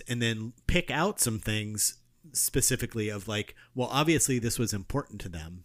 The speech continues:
because they wr-, wrote it in the review, right? And then take that little nugget out and use, if this was important to these people that wrote this review of me and my business,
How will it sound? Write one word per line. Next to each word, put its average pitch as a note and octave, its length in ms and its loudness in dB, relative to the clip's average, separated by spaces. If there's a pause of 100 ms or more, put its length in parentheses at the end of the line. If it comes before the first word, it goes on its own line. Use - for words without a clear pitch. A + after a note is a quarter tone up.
because A2 320 0
they G#2+ 120 2
wr-, A2+ 160 4 (200)
wrote B2+ 280 6
it G#2+ 140 2
in G2 140 -4
the F2+ 80 -4
review, F#2 580 -4 (440)
right? A#2 360 4
And B2 140 0
then A#2 200 2
take C3+ 360 0
that B2 300 2 (100)
little A#2+ 240 2
nugget G#2+ 580 0 (220)
out G#2+ 540 -4 (320)
and A#2+ 180 0
use, A#2 300 2 (520)
if A2 200 -4
this C#3 200 -2
was B2 140 0
important A2 420 -4
to F#2+ 100 -6
these F3 280 0
people F#2+ 360 -2
that F#2+ 160 -10
wrote G#2+ 180 0
this G#2 200 -4
review D3+ 480 2 (440)
of G#2+ 300 -2 (100)
me G#2 360 -6
and A2 100 -2
my G#2 140 0
business, A#2 640 0